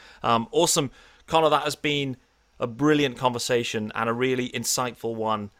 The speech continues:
uh, not just on the Orioles guys, but equally what you found out on the Marlins guys too. <laughs> So that was, that was fantastic. Uh, final question: Where are the, what's the record gonna be for the O-, for the O's this year, uh, in twenty twenty-two?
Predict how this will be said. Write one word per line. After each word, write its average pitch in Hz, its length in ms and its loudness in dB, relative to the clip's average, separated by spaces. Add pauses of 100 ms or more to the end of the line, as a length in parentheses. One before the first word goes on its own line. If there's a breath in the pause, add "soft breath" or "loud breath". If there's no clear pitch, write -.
uh, 113 160 0
not 120 160 -2
just 127 180 -4
on 117 80 0
the 120 80 -2
Orioles 127 380 2
guys, 120 260 0
but 123 140 -4
equally 127 280 -4
what 120 140 0
you 123 80 -6
found 120 240 0
out 117 80 2
on 113 80 -2
the 110 60 -4
Marlins 117 400 4
guys 113 260 0
too. 120 300 -2 (160)
<laughs> - 340 -2
So 147 200 0
that 143 180 4
was, 135 240 0 (340 loud breath)
that 135 160 2
was 131 100 -2
fantastic. 127 720 -2 (320 soft breath)
Uh, 123 160 0
final 147 480 2
question: 135 580 -4 (260 soft breath)
Where 143 420 4
are 135 60 4
the, 131 340 -2
what's 135 220 -4
the 131 100 0
record 120 320 0
gonna 117 160 -2
be 120 120 -4
for 110 120 -10
the 117 100 -4
O-, 113 160 -2 (180)
for 117 140 -4
the 117 140 2
O's 123 240 6
this 110 200 -2
year, 107 300 -2 (100)
uh, 107 240 -2
in 104 120 -8
twenty 110 260 -4
twenty-two? 110 560 -6